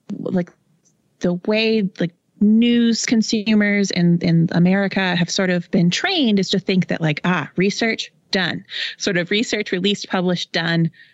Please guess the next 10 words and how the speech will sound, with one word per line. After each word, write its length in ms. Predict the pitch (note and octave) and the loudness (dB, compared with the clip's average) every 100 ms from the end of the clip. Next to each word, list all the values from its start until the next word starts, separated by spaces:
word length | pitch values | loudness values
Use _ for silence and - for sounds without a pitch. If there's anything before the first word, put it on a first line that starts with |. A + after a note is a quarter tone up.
| _ _ _ | _ _ _
We 140 | G3 F3+ | 2 4
know 200 | F3+ F3 | 4 2
a 60 | |
thing, 340 | F3 F3+ E3+ E3 | -2 -2 0 2
let's 240 | D#3+ - | 0 0
move 180 | E3 D#3+ | 0 0
forward. 540 | - E3 D#3+ C3+ E3 | 0 0 0 -2 -4
But 220 | - F3+ F#3 | -2 -2 -2
it's 160 | F3 | -4
actually 800 | - F#3+ - - G#3 F3+ E3 E3+ | -4 -4 -4 -2 0 2 2 0